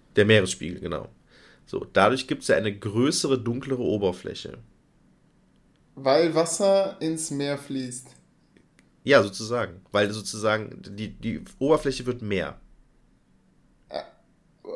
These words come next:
Speaker 2: aber ich dachte, das Wasser ist auf dem Land geschmolzen.
Speaker 1: Ja, genau, aber dadurch steigt auch der Meeresspiegel.
Speaker 2: Ja, aber
Speaker 1: Und dadurch gibt es eine größere Fläche an, an Wasser.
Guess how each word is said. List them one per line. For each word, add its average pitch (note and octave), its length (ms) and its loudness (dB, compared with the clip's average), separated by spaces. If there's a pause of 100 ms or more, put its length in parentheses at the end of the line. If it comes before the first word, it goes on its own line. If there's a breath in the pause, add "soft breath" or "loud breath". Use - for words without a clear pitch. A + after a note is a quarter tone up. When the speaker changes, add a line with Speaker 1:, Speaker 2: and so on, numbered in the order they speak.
(180)
Speaker 2:
aber D#3 220 6
ich D#3 80 0
dachte, E3+ 240 2
das D3+ 160 2
Wasser D#3+ 200 2
ist D#3 100 -2
auf C#3+ 100 -6
dem C3+ 140 -2
Land C#3+ 320 0
geschmolzen. C3 720 -6 (840)
Speaker 1:
Ja, C#3 160 2
genau, C3+ 280 0
aber C#3 120 2
dadurch G#2+ 220 2
steigt B2 200 -4
auch A#2 60 -8
der A#2 120 -6
Meeresspiegel. G#2+ 640 -8
Speaker 2:
Ja, C#3 220 6
aber D#3 140 6
Speaker 1:
Und G2 100 -2
dadurch G#2+ 220 2
gibt B2+ 180 -6
es - 100 -6
eine A#2+ 180 0
größere C#3+ 380 2
Fläche C#3+ 320 -4
an, D3 300 -8
an B2+ 160 -6
Wasser. A2 360 -4